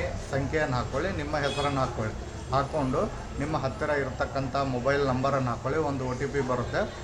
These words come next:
ಮತ್ತು ನಿಮ್ಮದು Gmail ಐ ಡಿಯನ್ನು ಹಾಕ್ಕೊಳ್ಳಿ. ಇದನ್ನು ಕಡ್ಡಾಯ ಹಾಕ್ಕೊಳ್ಳಿ. ಹಾಕ್ಕೊಂಡು ಆದ ತಕ್ಷಣ Gmail ಐ ಡಿ ಒಂದು ಒ ಟಿ ಪಿ ಬರುತ್ತೆ. ಬಂದಾದ್ಮೇಲೆ ನೀವು ಯಾವ ಕಾಸ್ಟ್ ಅಂತ ಹೇಳಿರುತ್ತೆ ಆ ಕಾಸ್ಟನ್ನು ಹಾಕಿ, ಹಾಕಿಸಿಕೊಂಡು ನೀವೇನಾದರೂ ಅಂಗವಿಕಲ ಆಗಿದ್ರೆ ಎಸ್ ಅಂತ ಹೇಳ್ಕೊಡಿ, ಇಲ್ಲಾಂದ್ರೆ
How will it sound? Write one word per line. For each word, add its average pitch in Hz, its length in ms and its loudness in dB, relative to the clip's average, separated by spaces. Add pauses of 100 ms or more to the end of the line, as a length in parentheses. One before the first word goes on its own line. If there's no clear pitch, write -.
(200)
ಮತ್ತು 139 260 0
ನಿಮ್ಮದು 147 280 0 (180)
Gmail 147 300 4 (120)
ಐ 131 120 2
ಡಿಯನ್ನು 147 240 2
ಹಾಕ್ಕೊಳ್ಳಿ. 123 360 -2
ಇದನ್ನು 139 300 -2
ಕಡ್ಡಾಯ 131 280 2 (160)
ಹಾಕ್ಕೊಳ್ಳಿ. 120 360 0 (440)
ಹಾಕ್ಕೊಂಡು 143 400 2
ಆದ 135 80 2 (100)
ತಕ್ಷಣ 135 220 0 (160)
Gmail 151 380 6
ಐ - 80 4
ಡಿ 143 60 4 (100)
ಒಂದು 135 160 2
ಒ - 80 -2
ಟಿ 131 100 2
ಪಿ 120 100 -2
ಬರುತ್ತೆ. 117 300 0 (440)
ಬಂದಾದ್ಮೇಲೆ 139 640 4 (140)
ನೀವು 156 140 -2 (240)
ಯಾವ 135 120 4 (160)
ಕಾಸ್ಟ್ 139 300 0
ಅಂತ 143 200 -2
ಹೇಳಿರುತ್ತೆ 127 380 0 (260)
ಆ - 20 4 (140)
ಕಾಸ್ಟನ್ನು 131 420 0
ಹಾಕಿ, 135 240 -4 (420)
ಹಾಕಿಸಿಕೊಂಡು 139 520 -2 (100)
ನೀವೇನಾದರೂ 147 440 0 (120)
ಅಂಗವಿಕಲ 147 520 0
ಆಗಿದ್ರೆ 147 240 0 (140)
ಎಸ್ 143 200 -2
ಅಂತ 139 180 -6
ಹೇಳ್ಕೊಡಿ, 123 360 -2 (460)
ಇಲ್ಲಾಂದ್ರೆ 151 340 4